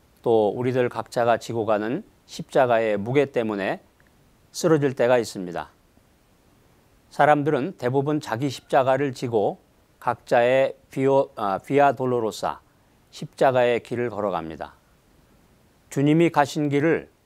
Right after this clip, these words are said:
우리도 걸어가야 합니다. 십자가 너머에 부활의 영광이 있음을 믿기에 묵묵히 믿음으로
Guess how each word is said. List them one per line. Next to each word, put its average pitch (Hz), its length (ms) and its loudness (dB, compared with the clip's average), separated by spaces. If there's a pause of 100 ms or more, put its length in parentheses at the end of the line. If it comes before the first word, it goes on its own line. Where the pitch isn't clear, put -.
우리도 127 400 0
걸어가야 107 500 0
합니다. 80 400 -10 (960)
십자가 156 500 4
너머에 131 600 -2 (640)
부활의 143 560 2
영광이 143 680 2
있음을 170 460 -2
믿기에 107 540 -4 (720)
묵묵히 120 800 -2 (160)
믿음으로 139 760 2